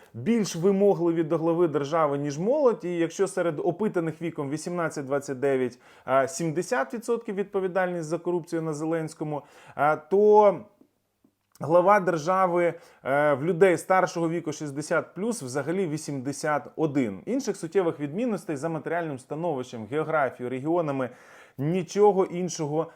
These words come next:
немає. Опитування проводилося з сьомого, з третього по сімнадцяте липня у всіх регіонах, окрім окупованих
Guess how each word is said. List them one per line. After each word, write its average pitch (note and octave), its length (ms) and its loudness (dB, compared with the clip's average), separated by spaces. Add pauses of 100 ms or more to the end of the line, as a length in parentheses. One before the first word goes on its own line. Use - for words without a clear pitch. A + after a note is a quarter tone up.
(120)
немає. D3 500 0
Опитування G3+ 500 -4
проводилося E3 560 -2
з - 180 -12
сьомого, C#3 580 0 (200)
з C3+ 120 0
третього E3 500 0
по D#3 140 -4
сімнадцяте D#3+ 640 -4
липня G#3 400 -2
у D#3+ 40 -4
всіх - 280 -8
регіонах, E3+ 560 -4
окрім E3 400 -8
окупованих F3+ 960 -4